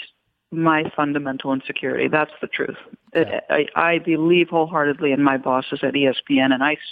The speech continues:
Speaker 1: certainly unequivocally believe in my representation at C A A. Those two things I have ultimate belief in.
Speaker 2: Yeah, shout
Speaker 1: It's
Speaker 2: out.
Speaker 1: funny, you know, I'm gonna, I'm gonna, I'm gonna say this to you, Richard.
Speaker 2: Sure.
Speaker 1: Like, uh, when, when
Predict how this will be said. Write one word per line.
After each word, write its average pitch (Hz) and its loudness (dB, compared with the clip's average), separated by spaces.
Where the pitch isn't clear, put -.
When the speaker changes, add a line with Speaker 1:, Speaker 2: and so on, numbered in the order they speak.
Speaker 1:
certainly 139 0
unequivocally 151 -2
believe 147 0
in 135 0
my 135 2
representation 127 -2
at - -6
C - -2
A - 2
A. - -2
Those 156 0
two 143 -6
things 127 0
I 135 0
have 131 0
ultimate - -2
belief 120 -4
in. - -4
Speaker 2:
Yeah, 80 -20
shout 117 -6
Speaker 1:
It's 135 0
Speaker 2:
out. - -10
Speaker 1:
funny, 226 0
you 202 -2
know, 196 0
I'm 190 2
gonna, 202 0
I'm 220 0
gonna, 233 0
I'm 214 0
gonna 226 -2
say 214 -2
this 202 -4
to 247 -10
you, 240 -2
Richard. 247 0
Speaker 2:
Sure. 208 -2
Speaker 1:
Like, 147 -6
uh, 151 2
when, 185 4
when 180 0